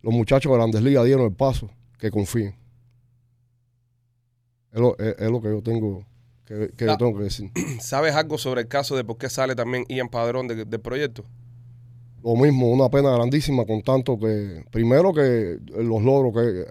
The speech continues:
Speaker 1: a nivel personal que él ha tenido en su vida y, y con todo lo que, que lo, con todo lo que nos ayudó, con todo lo que se, con todo lo que no-, nos ayudó y, y, y le damos las gracias por todo lo que hizo.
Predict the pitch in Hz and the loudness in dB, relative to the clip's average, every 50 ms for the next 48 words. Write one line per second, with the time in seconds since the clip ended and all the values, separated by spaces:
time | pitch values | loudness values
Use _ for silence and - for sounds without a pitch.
0 | 71 73 71 104 113 110 117 127 127 127 123 107 - 117 117 123 127 113 120 117 | -10 -12 -8 -6 -2 0 0 2 2 0 0 0 0 0 0 -2 -2 -2 -2 -2
1 | 117 107 107 107 117 120 113 98 - 101 104 117 135 143 120 104 104 - - - | -2 -2 -2 -2 -2 -2 -2 -4 -4 -4 -2 0 0 0 0 -2 -4 -8 -16 -20
2 | - - - _ _ _ _ _ _ _ - 113 113 110 113 - 120 113 - 117 | -20 -20 -20 _ _ _ _ _ _ _ -10 -8 -6 -6 -6 -8 -8 -6 -4 -4
3 | 110 101 92 123 127 135 139 113 113 113 110 107 104 98 - - - - - 104 | -4 -2 0 0 2 2 2 2 0 -2 -2 -4 -6 -8 -12 -14 -14 -14 -12 -12
4 | 104 - - - 110 107 98 - 123 131 131 113 117 110 110 95 104 101 98 101 | -12 -14 -10 -8 -6 -6 -2 0 2 2 2 2 0 -2 -2 -2 -2 -2 -2 -4
5 | 101 98 98 - - - - - _ _ _ _ _ _ - 92 92 95 - 120 | -4 -6 -8 -12 -16 -20 -20 -20 _ _ _ _ _ _ -20 -20 -20 -8 -2 0
6 | 123 131 127 117 117 110 117 107 101 - - - _ - - 104 - - - 107 | 0 0 2 0 0 0 0 -2 -4 -6 -10 -18 _ -18 -18 -16 -16 -14 -10 -8
7 | 104 101 - 110 120 131 135 127 113 117 117 110 107 107 104 92 104 110 104 101 | -8 -4 -2 0 2 2 2 2 0 0 0 0 0 -2 -4 -6 -4 -4 -2 -2
8 | 76 90 110 107 101 104 117 107 104 104 113 127 147 156 151 139 123 110 101 101 | -2 -2 -2 -2 -2 0 -2 -2 0 2 2 4 4 4 4 4 2 0 -2 -6
9 | - - _ _ _ _ _ _ _ _ _ _ _ _ _ _ _ _ _ - | -10 -16 _ _ _ _ _ _ _ _ _ _ _ _ _ _ _ _ _ -14
10 | 110 107 110 110 107 104 101 - - - 110 110 107 107 113 120 135 139 127 117 | -10 -10 -8 -8 -8 -8 -10 -10 -8 -4 -2 0 2 4 4 4 6 6 4 4
11 | 107 110 123 139 151 - - 143 120 104 107 98 - 123 127 127 110 104 110 127 | 2 2 2 0 0 0 -2 -4 -2 -2 -4 -4 0 0 0 0 2 0 0 0
12 | 143 143 - - 113 120 120 | 0 0 -2 -4 -6 -8 -8